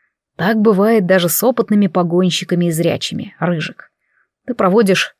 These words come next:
тысячи успешных взлётов и посадок и перестаёшь бояться. Кажется, что ничего не может случиться,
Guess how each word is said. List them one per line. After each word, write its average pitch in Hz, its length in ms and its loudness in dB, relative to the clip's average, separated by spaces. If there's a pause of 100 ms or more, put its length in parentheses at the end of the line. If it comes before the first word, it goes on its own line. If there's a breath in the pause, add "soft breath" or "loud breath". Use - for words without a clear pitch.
(120)
тысячи 269 480 0
успешных 240 500 0
взлётов 202 540 0
и 165 60 -4
посадок 185 680 -2 (300)
и 208 100 -6
перестаёшь 277 560 2
бояться. 247 540 0 (400)
Кажется, 165 340 -2
что - 180 -2
ничего 226 500 4
не 240 100 6
может 208 280 2
случиться, - 640 -4